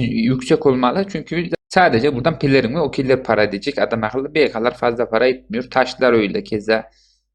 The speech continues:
Unutkanlıklar fazla ettiğini söyleyemem. Tecrübeler eh işte.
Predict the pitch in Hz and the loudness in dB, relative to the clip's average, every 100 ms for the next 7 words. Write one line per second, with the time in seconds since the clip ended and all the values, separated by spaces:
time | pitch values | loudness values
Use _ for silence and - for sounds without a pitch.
0 | - 151 160 - 151 139 - 139 - 139 | -8 -6 -4 -2 -2 0 0 0 0 -2
1 | 135 131 120 - - 120 120 135 123 104 | 0 2 0 -2 -4 -4 0 0 2 0
2 | 98 117 - 160 147 143 135 139 127 131 | -2 -4 -2 0 0 -2 0 0 0 -6
3 | _ _ _ - 151 - - - - 135 | _ _ _ 2 2 2 -8 -10 -4 -4